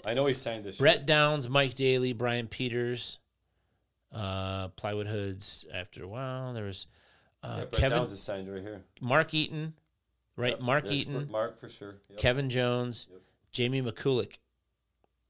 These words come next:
Speaker 2: But all these dudes, I know some of these people are, are
Speaker 1: Yeah.
Speaker 2: that were, that are listening to us right now are going like, "What are you talking about?" But
Speaker 1: All these names,
Speaker 2: so
Speaker 1: right.
Speaker 2: the plywood hoods were, when they came, they came out of kinda nowhere. They had their own, like,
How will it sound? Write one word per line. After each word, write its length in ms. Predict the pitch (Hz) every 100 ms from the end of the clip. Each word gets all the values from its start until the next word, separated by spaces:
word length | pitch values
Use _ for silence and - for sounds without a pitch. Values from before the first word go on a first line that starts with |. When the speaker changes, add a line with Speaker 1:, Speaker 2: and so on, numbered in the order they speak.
| _ _ _ - _ _ _
Speaker 2:
But 220 | 113 107 - - -
all 240 | - 165
these 240 | 175 147
dudes, 460 | - 127 113 101 - 98
I 100 | 104
know 120 | 107
some 180 | - 117
of 60 | 107
these 120 | 101
people 240 | 107 104
are, 200 | 95 78
are 100 | 95 95
Speaker 1:
Yeah. 60 | 92
Speaker 2:
that 100 | 104
were, 120 | 98
that 260 | 98 104 92
are 80 |
listening 320 | 95 98 104 95
to 120 | 98
us 120 | -
right 100 | 95
now 100 | 98
are 100 | 98
going 160 | 92 92
like, 160 | 92
"What 80 | 143
are 40 | 160
you 80 |
talking 340 | 135 - 135 104
about?" 200 | 95 98
But 120 | 101
Speaker 1:
All 60 | 104
these 180 | 101 95
names, 300 | 90 87 -
Speaker 2:
so 160 | 95
Speaker 1:
right. 100 | 127
Speaker 2:
the 60 | 131
plywood 360 | - 165 165 139
hoods 280 | 170 170
were, 380 | 120 117 104 98 - - _ _ _
when 180 | 127 120
they 120 | 143
came, 300 | 143 156 135
they 100 | 127
came 180 | 131 139
out 100 | 123
of 100 | 117
kinda 180 | 127 113
nowhere. 280 | 110 143 127
They 80 | 107
had 160 | 107
their 120 | 104 107
own, 260 | 113 110
like, 280 | 101 95